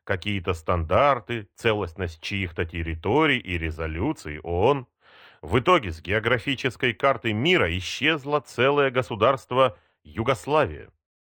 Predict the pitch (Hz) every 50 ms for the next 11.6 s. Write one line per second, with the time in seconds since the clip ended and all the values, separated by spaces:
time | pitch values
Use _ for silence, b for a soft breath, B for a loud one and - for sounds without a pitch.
0 | _ _ _ _ _ - _ _ _ 67 98 120 127 127 120 120 120 120 117 117
1 | 120 104 85 104 120 123 120 117 - - - - 98 92 90 87 104 120 123 -
2 | 110 107 95 113 113 101 - 113 98 - 113 95 - 113 123 139 139 - - 98
3 | 90 82 85 120 127 - 110 101 92 104 107 98 87 98 110 98 101 117 135 113
4 | - - 55 - _ _ _ _ _ _ _ _ _ _ _ _ _ _ _ _
5 | _ _ _ _ _ _ _ _ _ _ _ _ _ _ _ - - 98 95 85
6 | - - 95 123 123 - 123 107 - 117 120 110 - 110 110 101 98 127 139 143
7 | - _ _ _ _ _ _ _ - - - 78 95 120 98 85 104 147 151 -
8 | 139 139 - - 110 113 101 - - 139 139 135 - - - _ - 117 131 139
9 | 135 123 127 127 120 101 120 127 123 113 - - 127 131 127 113 92 110 131 135
10 | 131 139 151 143 101 87 - 113 107 - 92 82 80 - 120 117 113 110 92 87
11 | 90 101 107 113 117 110 107 92 - - -